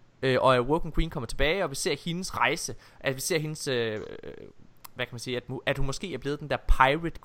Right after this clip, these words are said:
Queen, som der blev snakket om i en Vidoc for noget tid siden, så kunne jeg forestille mig, at hun ryger helt op som den absolut stærkeste og mest interessante kvindelige karakter, vi har haft.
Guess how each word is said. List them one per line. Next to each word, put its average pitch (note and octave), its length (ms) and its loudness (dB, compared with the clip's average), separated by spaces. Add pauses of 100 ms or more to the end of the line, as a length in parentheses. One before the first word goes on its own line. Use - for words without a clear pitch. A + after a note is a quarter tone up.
Queen, D#3 280 0
som A2 160 -6
der A2+ 80 -6
blev A2+ 100 -10
snakket C3 340 0
om A#2+ 80 -4
i A#2 80 -4
en A2 120 -6 (100)
Vidoc B2 260 0
for - 80 -10
noget G#2+ 120 -4
tid B2+ 160 -6
siden, A2 340 -6 (720)
så - 240 4
kunne G3+ 160 6
jeg D3 100 10
forestille C#3+ 420 6
mig, G#2 160 0
at - 140 10
hun C#3+ 140 10
ryger B2+ 220 0
helt A#2+ 340 -4
op A2 180 -2
som A#2 180 0
den - 200 -12
absolut C3 440 10
stærkeste B2 520 0
og A2 80 -6
mest B2+ 240 -8
interessante A#2+ 580 -2
kvindelige B2+ 380 -4
karakter, A2+ 360 -4
vi F#2+ 80 -6
har - 80 -8
haft. A2 220 -6